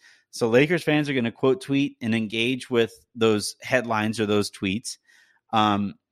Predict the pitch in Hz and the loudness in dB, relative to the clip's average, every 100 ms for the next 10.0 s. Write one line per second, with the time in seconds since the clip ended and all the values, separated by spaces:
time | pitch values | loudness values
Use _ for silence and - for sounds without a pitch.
0 | _ _ _ - 143 - 165 160 151 135 | _ _ _ -4 -2 2 6 8 6 2
1 | - 147 139 135 135 127 - 190 185 175 | 2 4 6 4 -2 -4 -6 -2 -2 -2
2 | 180 - - _ _ 160 165 165 135 143 | -4 -10 -14 _ _ -8 -4 -2 2 4
3 | 135 131 131 - 131 127 147 131 131 135 | 6 6 2 -6 0 2 2 2 0 0
4 | 113 147 160 107 101 147 - _ _ _ | -2 0 0 0 -2 -4 -10 _ _ _
5 | _ - 98 104 131 123 120 123 117 127 | _ -2 0 2 2 4 4 2 2 -2
6 | 110 120 120 - 123 123 - 117 104 - | 0 2 0 0 -2 -2 -2 -6 -6 -4
7 | 110 104 101 110 127 113 104 101 107 104 | -2 -2 -4 -2 0 2 0 0 0 -2
8 | 104 107 110 101 131 120 117 120 123 107 | -4 -6 -6 -4 -2 -2 0 -2 -2 -4
9 | 113 131 127 120 113 117 120 123 135 - | -2 -2 -2 -2 0 2 2 2 -2 -4